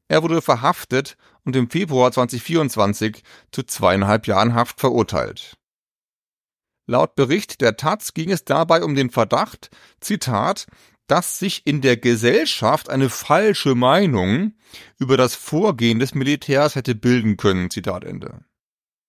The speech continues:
Mit Hobbes könnten wir sagen, der äußert also eine Meinung, die staatliche Organe delegitimiert, nämlich das Militär,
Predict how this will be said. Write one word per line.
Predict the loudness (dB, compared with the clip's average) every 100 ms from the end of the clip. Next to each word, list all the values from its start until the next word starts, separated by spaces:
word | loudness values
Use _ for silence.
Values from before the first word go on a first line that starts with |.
| _ _ _ _ _ _ _ _ _ _ _ _ -20 -12 -6
Mit | 0
Hobbes | 2 0 -2
könnten | -2 -2 0 -2
wir | 0
sagen, | 0 0 -2 -4 -10 _ _ -2
der | -2
äußert | 2 2 2 2 -2
also | -2 -4 -2
eine | 0 2
Meinung, | 2 2 2 0 0 -2 -6 -16 _
die | -2 -2
staatliche | 0 0 0 0 -4 -4 0 2 2
Organe | 2 2 2 2 2 2 2
delegitimiert, | 0 0 -2 -4 -8 -6 0 0 0
nämlich | -4 -4 -4
das | -4
Militär, | -2 -2 -4 0 2 0